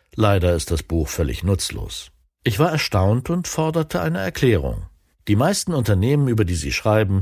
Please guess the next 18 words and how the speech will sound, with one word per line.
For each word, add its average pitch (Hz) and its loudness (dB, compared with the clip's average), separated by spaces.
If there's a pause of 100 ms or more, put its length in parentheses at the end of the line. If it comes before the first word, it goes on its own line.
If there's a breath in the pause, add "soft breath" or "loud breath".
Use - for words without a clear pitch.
(120)
gehörten 156 0
immer 107 2
schon 82 0
zur 85 -2
Spitze", - -4
sagte - -8
er. 53 -10 (260)
Sie 139 0
mussten 147 2
sich 101 0
nie 123 2
von 110 0
einem 85 0
guten 143 0
in 101 2
ein 92 0
Spitzenunternehmen 85 -2
verwandeln. 65 -6